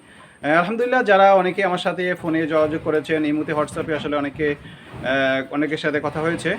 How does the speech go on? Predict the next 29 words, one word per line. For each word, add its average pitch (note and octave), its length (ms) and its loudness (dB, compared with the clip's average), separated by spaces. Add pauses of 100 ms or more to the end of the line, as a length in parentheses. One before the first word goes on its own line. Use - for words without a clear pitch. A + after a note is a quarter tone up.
এবং, C#3 460 -2 (380)
আহ, C#3 140 2
ফার্ম D#3+ 180 -2
সংক্রান্ত E3 400 -4
বিভিন্ন D#3 280 -4
বিষয় D3+ 240 -2
আশয় D3 300 -2 (100)
নিয়ে D#3 200 -2 (360)
আসলে E3+ 220 0
ভিডিও G#3 340 2
দেওয়া G3+ 200 6
হয়নি F#3+ 420 0
দীর্ঘ, E3+ 280 -6
আহ, D#3+ 540 0
অনেক E3+ 200 -2 (220)
দিন D#3+ 160 0
পর। C#3+ 240 0 (400)
আহ, C#3+ 680 -2
আসলে E3+ 200 -6
কেন E3+ 160 0
ভিডিও E3 220 -4
দেওয়া D#3+ 160 2
হচ্ছিল E3 260 -4
না, E3 140 0
অনেকে D#3 260 -2
জানতে D#3 180 -2
চাচ্ছিলেন D#3 360 -4
বারবার, C#3+ 360 2
আহ, C3+ 680 -2